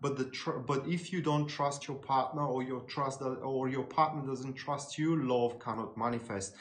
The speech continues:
So throughout this lunar cycle, if it is about love, you are to find a, a brand new and true meaning of love itself. So that being said, guys, this was, uh, the, uh,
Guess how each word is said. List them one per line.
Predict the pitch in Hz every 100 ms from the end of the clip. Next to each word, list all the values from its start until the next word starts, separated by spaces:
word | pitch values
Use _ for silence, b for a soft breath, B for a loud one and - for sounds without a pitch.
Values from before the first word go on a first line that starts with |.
| B B
So | - 147 139
throughout | - 135 151 170
this | 170 165
lunar | 165 156 151
cycle, | - 147 139 151 131
if | 120 -
it | 123
is | 196 165
about | 156 151 131 120
love, | 135 131 131 - B
you | - 135
are | 143 143 -
to | 147
find | 143 - 131 131 123
a, | 120 123
a | 117
brand | 104 127 143 147 135
new | 131 131 120 -
and | 147 165 160
true | - 127 120
meaning | 117 110 110 110 107 98
of | 98 95
love | 95 92 87
itself. | 87 - - 110 95 - - B B B B B
So | -
that | 190 196
being | 208 196
said, | 175 180 156
guys, | 160 151 151
this | 151 -
was, | 160 139 - 113
uh, | 127 120
the, | 120 123 120 113
uh, | 87 110 110